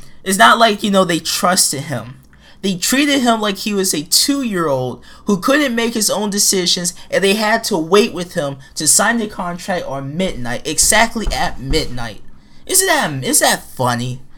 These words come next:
That is hilarious. How they, they, they had to baby him in a way.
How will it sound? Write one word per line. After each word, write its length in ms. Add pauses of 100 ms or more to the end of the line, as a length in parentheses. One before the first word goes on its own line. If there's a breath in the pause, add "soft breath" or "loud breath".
(500 soft breath)
That 160
is 320
hilarious. 1000 (260 soft breath)
How 160
they, 240
they, 500
they 140
had 140
to 120
baby 540
him 260
in 80
a 100
way. 360